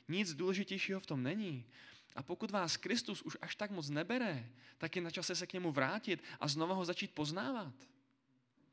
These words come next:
Protože on je všechno.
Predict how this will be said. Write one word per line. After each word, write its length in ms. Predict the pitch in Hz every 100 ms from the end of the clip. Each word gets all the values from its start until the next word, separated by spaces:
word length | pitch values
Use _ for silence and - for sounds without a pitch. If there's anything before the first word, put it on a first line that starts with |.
| _ _ _ _ _ _ _ _ _ _ -
Protože 340 | 143 151 151
on 640 | - 147 196 202 127 95 - _ _ _ _ -
je 80 |
všechno. 420 | 107 - 107 98